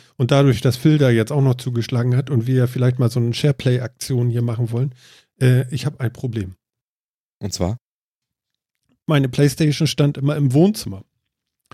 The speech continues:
Speaker 1: Und es gibt
Speaker 2: Mhm.
Speaker 1: Bedarfe im Haushalt, auch von anderen Personen, dieses Ding zu nutzen. Okay. Wenn ich das aber machen möchte mit Phil, was ich mir so denke, dann brauche ich das Ding hier oben im Aufnahmezimmer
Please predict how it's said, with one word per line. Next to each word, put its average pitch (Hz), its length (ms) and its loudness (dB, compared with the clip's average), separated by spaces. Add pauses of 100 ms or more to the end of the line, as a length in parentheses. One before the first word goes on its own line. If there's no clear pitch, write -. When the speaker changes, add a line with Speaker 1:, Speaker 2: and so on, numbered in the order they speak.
(160)
Speaker 1:
Und 127 140 -6
es 131 140 -10
gibt - 160 -10
Speaker 2:
Mhm. 139 60 -4
Speaker 1:
Bedarfe 131 420 0
im 151 200 -2
Haushalt, 156 580 -2
auch 139 120 -2
von 131 180 -8
anderen 190 300 0
Personen, 156 440 2
dieses 147 260 -2
Ding 160 180 -2
zu 156 140 -2
nutzen. - 580 -2 (560)
Okay. 123 420 0 (600)
Wenn 151 120 2
ich 185 140 -4
das 190 240 0
aber 160 220 2
machen 185 280 4
möchte 160 280 2
mit 131 160 0
Phil, 123 320 0
was 123 160 -2
ich - 160 -8
mir 135 120 0
so 120 140 -4
denke, 120 480 0 (680)
dann 123 160 -6
brauche 131 260 0
ich 131 60 -6
das 123 180 -4
Ding 135 160 -2
hier 123 240 0
oben 156 380 0 (1160)
im 123 300 2
Aufnahmezimmer 120 920 0